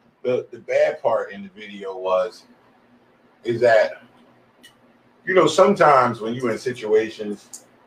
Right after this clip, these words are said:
and they get out of control, you know, if you're the aggressor, then naturally you're gonna press the situation.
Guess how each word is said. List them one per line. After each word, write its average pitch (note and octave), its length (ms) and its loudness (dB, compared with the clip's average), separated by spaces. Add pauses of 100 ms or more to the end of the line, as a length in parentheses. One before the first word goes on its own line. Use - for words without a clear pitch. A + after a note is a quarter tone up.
(760)
and G2+ 120 -10
they - 140 0
get A#2+ 180 0
out A2 240 6
of - 60 -8
control, G2+ 680 0 (1160)
you A#2+ 100 -6
know, A2+ 140 2
if - 160 -2
you're G#3 160 10
the - 200 6
aggressor, B2 680 4
then G2+ 140 -4
naturally A2+ 540 -4
you're A2+ 120 -6
gonna G#2 200 -4
press A#2 320 2
the G#2+ 80 -12
situation. G#2+ 760 -4